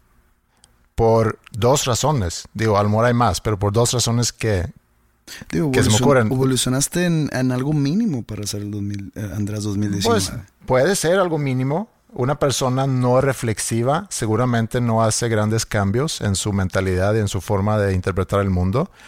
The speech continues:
Speaker 1: Una persona reflexiva, quiero pensar, hace más cambios. Y la otra es, el pasado no existe.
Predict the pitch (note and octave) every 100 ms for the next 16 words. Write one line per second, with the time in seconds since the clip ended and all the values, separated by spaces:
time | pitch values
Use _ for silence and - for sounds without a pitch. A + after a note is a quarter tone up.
0 | - - A2+ A2 A2 A2+ G#2 G2+ G#2+ G#2
1 | G2 - - G2+ A2+ F#3 - _ _ _
2 | _ _ - - - A#2+ A2 G#2+ G#2+ G#2
3 | G#2 B2 - - _ _ _ _ - G2+
4 | G2 - A#2 A2+ G#2+ - G#2+ G2+ B2+ F#3+
5 | - - _ _ - - B2 B2 B2 B2
6 | C3 E3 C#3+ D3 - B2+ A#2 A2 A#2+ C3+
7 | A#2+ - D3 - A2